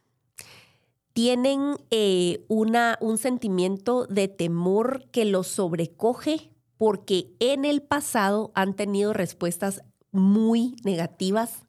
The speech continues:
cuando han procurado decir la verdad. Entonces, si en el pasado confesaron algo o dijeron algo o no pudieron mentir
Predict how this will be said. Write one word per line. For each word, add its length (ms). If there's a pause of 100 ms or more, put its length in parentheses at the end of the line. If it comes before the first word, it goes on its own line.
(120)
cuando 300
han 160
procurado 680
decir 260
la 120
verdad. 320 (760)
Entonces, 340
si 80
en 100
el 140
pasado 520 (260)
confesaron 640
algo 340 (280)
o 160
dijeron 480
algo 360
o 100
no 200
pudieron 640
mentir 600